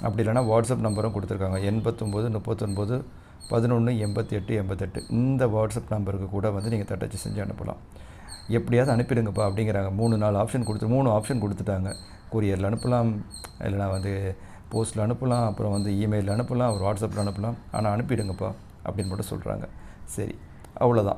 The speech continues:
இப்போ அடுத்து என்ன பார்க்க போறோம்னா வந்து, சென்ற முறை, சென்ற முறை அப்படின்னா வந்து, ஆ, பத்து மூன்று ரெண்டாயிரத்தி இருபத்தி நாலு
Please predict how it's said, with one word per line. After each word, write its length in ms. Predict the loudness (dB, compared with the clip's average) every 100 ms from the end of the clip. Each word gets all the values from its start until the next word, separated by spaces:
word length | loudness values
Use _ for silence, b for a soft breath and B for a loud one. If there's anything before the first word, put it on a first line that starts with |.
| 0
இப்போ 380 | -4 -2 2 4
அடுத்து 360 | 4 2 4
என்ன 200 | 4 4
பார்க்க 280 | 2 -2 -2
போறோம்னா 440 | -2 -2 0 0
வந்து, 400 | 0 0 0 0 -4 -12 -14 -10
சென்ற 580 | 0 2 4 4 4
முறை, 300 | 4 2 0 -2 -12 -14 -14 -14
சென்ற 420 | -2 0 2 2
முறை 380 | 4 4 4 2
அப்படின்னா 380 | 2 2 2
வந்து, 560 | 2 0 2 0 0 -10 B B B -16 -16 -16 -8 -2
ஆ, 380 | 0 2 0 -2
பத்து 460 | 0 -2 0 4 4
மூன்று 460 | 6 4 4 2 2
ரெண்டாயிரத்தி 400 | 2 0 0 0
இருபத்தி 400 | 0 -2 -2 -4
நாலு 300 | -2 -2